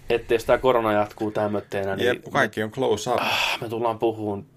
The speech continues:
Speaker 1: koronasta vielä jatkossakin enemmän.
Speaker 2: Joo, tai siis me sit oikeesti aletaan, jos ne alkaa tällä olla, nää uutisointi on tällaista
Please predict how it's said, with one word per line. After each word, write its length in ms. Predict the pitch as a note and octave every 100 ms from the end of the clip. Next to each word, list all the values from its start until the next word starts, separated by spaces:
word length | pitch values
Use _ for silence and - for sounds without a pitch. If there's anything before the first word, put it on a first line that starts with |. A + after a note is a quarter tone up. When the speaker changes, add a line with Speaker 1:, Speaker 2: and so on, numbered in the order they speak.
| -
Speaker 1:
koronasta 420 | - G#2+ G2+ -
vielä 140 | B2+ A#2+
jatkossakin 480 | A2 - A2+ G#2 G#2
enemmän. 400 | G2+ G2+ G2+ G2+ -
Speaker 2:
Joo, 360 | G2 G2 G2+
tai 180 | F#2+ G2
siis 160 | G2 F#2+ - - - G#2
me 180 | A2 A2
sit 220 | A2 G#2+
oikeesti 480 | G#2+ G#2 G2+ - F2+
aletaan, 320 | F2+ F2+ E2+
jos 120 | E2
ne 60 | F#2
alkaa 300 | F2+ E2+ E2+
tällä 340 | F2+ F2+ E2
olla, 180 | D#2+ D#2
nää 140 | D#2+ D#2
uutisointi 640 | D#2+ E2 D#2+ C#2 D2+ -
on 140 | C2 -
tällaista 320 | C2 C#2